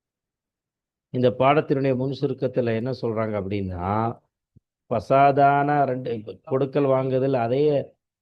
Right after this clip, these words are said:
அந்த ஒப்பந்தமே ஃபசாது, அதனால அது வியாபாரமும் ஹராமுங்கிறாங்க. அது எப்படிங்க? லா யசிஹு பைஉ நதாஜின் நதாஜி, அதாவது ஒரு குட்டி, அந்த குட்டியினுடைய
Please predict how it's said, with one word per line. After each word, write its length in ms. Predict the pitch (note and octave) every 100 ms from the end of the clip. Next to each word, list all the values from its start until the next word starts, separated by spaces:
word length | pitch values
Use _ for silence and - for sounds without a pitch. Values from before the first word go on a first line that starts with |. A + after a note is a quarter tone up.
| -
அந்த 140 | A2+ A#2+
ஒப்பந்தமே 460 | A#2 C3+ D3 D#3 D#3
ஃபசாது, 500 | - B2+ C3+ B2 G#2+ -
அதனால 460 | A2 B2 B2+ C#3
அது 100 | B2+
வியாபாரமும் 680 | A2 B2 C3 B2 A2+ A#2 A#2+
ஹராமுங்கிறாங்க. 680 | A#2+ G2+ A2 A2+ G#2+ F#2+ F2+ F#2
அது 140 | A#2+ C3+
எப்படிங்க? 440 | C3+ C3+ C#3+ A#2+ A#2+ A#2+ _ _ _ _ -
லா 120 | B2 C3
யசிஹு 580 | C3 B2 E3 D3+ - D3
பைஉ 340 | B2 C3+ - C#3
நதாஜின் 1160 | C3 B2 - C#3+ C#3 C3+ C3+ C3+ C3 A#2+ D3+ D3+ C#3
நதாஜி, 560 | A#2+ - A2+ A2 G#2 A2+ - - _ _ _ _ -
அதாவது 480 | A2 B2+ B2+ B2+ C3 C#3 C#3 C#3 - _ -
ஒரு 200 | A#2+ B2 A#2
குட்டி, 440 | - C#3+ A#2 - D#3+ D#3 _ _ _ _ _ _ _ _ _
அந்த 220 | A#2+ D3+ E3
குட்டியினுடைய 680 | E3+ C#3+ D3+ D3 C3 B2+